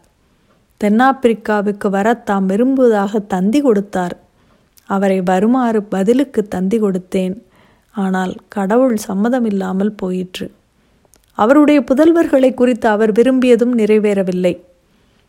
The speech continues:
தென்னாப்பிரிக்காவுக்கு புறப்படுவதற்கு முன்பே அவர் இறந்துவிட்டார். அவருடைய புதல்வர்கள் பழைய சூழ்நிலையில் வளர்ந்தவர்கள்.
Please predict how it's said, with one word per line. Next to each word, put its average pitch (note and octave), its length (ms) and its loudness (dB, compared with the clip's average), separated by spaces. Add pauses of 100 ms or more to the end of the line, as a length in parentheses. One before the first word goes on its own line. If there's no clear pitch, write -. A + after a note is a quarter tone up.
(220)
தென்னாப்பிரிக்காவுக்கு B3 1040 2
புறப்படுவதற்கு A3+ 720 0
முன்பே A3 380 4
அவர் G3+ 220 0
இறந்துவிட்டார். G3 800 -2 (800)
அவருடைய C#4+ 520 2
புதல்வர்கள் G#3+ 640 0 (500)
பழைய D#4 420 4
சூழ்நிலையில் G#3+ 720 2
வளர்ந்தவர்கள். F#3+ 800 -4